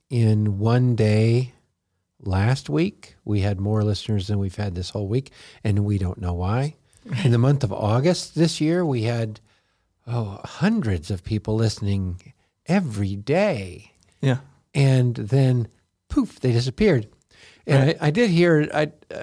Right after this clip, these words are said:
Speaker 1: I, I'm on a podcasting group, and I did, somebody else did ask about that. They said, "Anybody else have these strange upticks in listeners?" Uh, and, uh, w-,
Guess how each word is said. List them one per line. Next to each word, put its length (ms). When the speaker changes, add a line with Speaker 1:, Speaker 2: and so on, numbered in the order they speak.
Speaker 1:
I, 240
I'm 120
on 160
a 20
podcasting 640
group, 420
and 420
I 140
did, 400
somebody 280
else 180
did 560
ask 380
about 320
that. 180
They 120
said, 340
"Anybody 420
else 340
have 440
these 340
strange 760
upticks 500
in 160
listeners?" 540
Uh, 480
and, 360
uh, 280
w-, 160